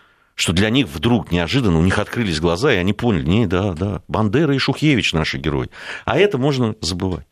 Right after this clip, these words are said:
Ни один человек не возвысил, ни один человек не сказал, даже, даже через запятую. Да, там вот герои, которые там, э, э, значит, воевали на, под Донецком там, и Луганском,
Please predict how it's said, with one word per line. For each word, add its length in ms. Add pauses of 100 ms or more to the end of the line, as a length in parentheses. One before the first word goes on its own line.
(1400)
Ни 200
один 420
человек 460
не 80
возвысил, 480
ни 100
один 240
человек 260 (140)
не 80
сказал, 300
даже, 460 (680)
даже 320
через 320
запятую. 720 (580)
Да, 140
там 160
вот 220
герои, 360
которые 480
там, 240 (360)
э, 380
э, 400 (200)
значит, 320
воевали 460
на, 340 (920)
под 400
Донецком 640
там, 180
и 40
Луганском, 680